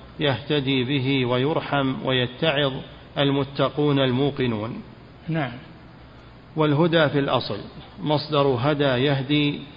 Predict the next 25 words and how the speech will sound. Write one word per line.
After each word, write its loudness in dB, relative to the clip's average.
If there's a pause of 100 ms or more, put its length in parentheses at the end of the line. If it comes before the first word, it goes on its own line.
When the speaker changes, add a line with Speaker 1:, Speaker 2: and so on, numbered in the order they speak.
(720)
Speaker 1:
هدى، 2 (500)
فمن 4
لم 4
يعمل 2
بعلمه 2 (120)
لم 2
يكن 0
مهتديا. -2 (640)
Speaker 2:
نعم. -2 (340)
Speaker 1:
كما 4
في 0
الأثر: 0 (500)
"من 2
ازداد 2
علما 2 (160)
ولم 2
يزدد 2
هدى 2 (440)
لم 2
يزدد 2
من 2
الله 4
تعالى 0
إلا 2
بعدا". -4